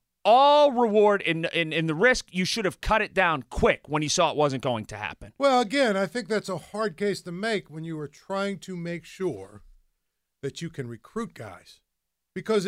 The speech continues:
Speaker 2: you know, if I'm a, if I'm a transfer quarterback, I say, "Okay, well, Keaton Slovis didn't really work out," and then you pulled the plug on this Phil guy, you know what I mean? Uh, quickly, I,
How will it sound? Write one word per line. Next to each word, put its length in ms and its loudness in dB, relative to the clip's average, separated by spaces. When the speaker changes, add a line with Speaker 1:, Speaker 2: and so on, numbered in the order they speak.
Speaker 2:
you 120 -2
know, 100 4
if 240 -2
I'm 160 -2
a, 100 0
if 180 -6
I'm 140 -2
a 60 0
transfer 400 -4
quarterback, 520 -4
I 80 -6
say, 140 -10
"Okay, 280 -6
well, 260 -6
Keaton 200 -4
Slovis 360 -2
didn't 180 -4
really 160 -4
work 280 -4
out," 240 -2
and 100 -8
then 100 -4
you 80 -4
pulled 260 -4
the 60 -6
plug 260 -4
on 120 -4
this 160 -6
Phil 280 -2
guy, 300 -6
you 160 -8
know 80 -2
what 80 -2
I 60 -6
mean? 340 -4
Uh, 360 -6
quickly, 480 -8
I, 400 -6